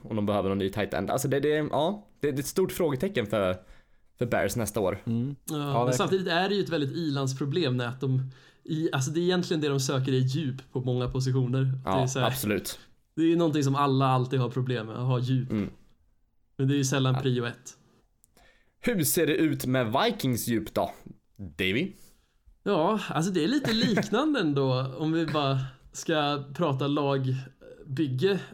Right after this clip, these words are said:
Speaker 3: Så här, så tycker jag ändå att Vikings känns lite som Bears i det att de har ju pjäser på nästan alla positioner. Om jag skulle säga någonting så här som behövs just nu då i draften, så är det väl att de måste få in guards, för ett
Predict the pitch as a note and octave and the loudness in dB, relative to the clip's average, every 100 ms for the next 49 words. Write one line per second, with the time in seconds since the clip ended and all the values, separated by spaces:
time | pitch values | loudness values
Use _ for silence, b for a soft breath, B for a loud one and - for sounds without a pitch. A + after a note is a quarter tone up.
0 | - - C#3+ C3+ C3+ G3+ - F3+ F3 D3 | -20 -8 -2 -2 0 -2 0 0 2 2
1 | C3 D3+ C#3 C3+ F3+ - D3 C#3 E3+ E3+ | 2 2 0 0 -2 -2 -4 -2 -2 -2
2 | C3+ C#3+ C3 C3+ B2+ A#2+ B2 - B B | -2 -2 0 0 0 -2 -6 -8 B B
3 | B C3 C#3 B2+ B2+ C3 C3+ B2 B2 C3+ | B -2 2 2 0 0 -2 -2 0 0
4 | C3 C#3+ F3+ G3 G3+ F#3+ F#3 B B B | 2 0 2 2 2 0 -2 B B B
5 | B B _ _ - _ _ - - - | B B _ _ -20 _ _ -20 -20 -2
6 | F3 E3 B2+ C3 C#3 C3 B2+ B2+ C3 C3 | 0 2 0 0 0 0 0 -2 -2 -2
7 | B2 A#2 C3 C3 C3 C3 B2 C#3 C3+ - | -2 -2 -2 -2 -2 -2 0 -2 -4 -12
8 | _ _ F3+ F#3+ F#3+ E3+ - D#3 C#3 E3+ | _ _ -2 2 2 0 -2 -2 0 0
9 | C#3+ C#3 C3 C3 D3+ D#3 C#3 C3 C3 B2+ | 0 0 0 -2 -4 0 0 2 2 2
10 | A#2+ A#2 A#2+ C#3+ C#3 C#3+ C3 C3 - B | 0 0 0 0 0 0 0 -2 -6 B
11 | B B B B _ _ C3+ D#3+ B2+ - | B B B B _ _ 0 2 0 2
12 | F#3 C#4 A3+ C#3+ C3 A#2+ B2 C#3 C#3 B2+ | 2 2 2 2 2 0 -2 0 2 0
13 | B2+ C3+ A#2+ - C3 B2+ B2 B2 B2+ C3 | 0 -4 -2 0 2 2 0 -2 -4 -4
14 | C#3 C3+ D3 C#3 - - D3+ D3+ D#3+ C#3+ | 0 2 2 0 -2 -2 -2 -2 -2 0
15 | C3 B2 C3+ C3+ D3 A#2 C3 - - C3+ | 0 -2 -2 0 0 -2 -8 -10 -4 -2
16 | C3 C#3+ C3+ | 0 -2 -4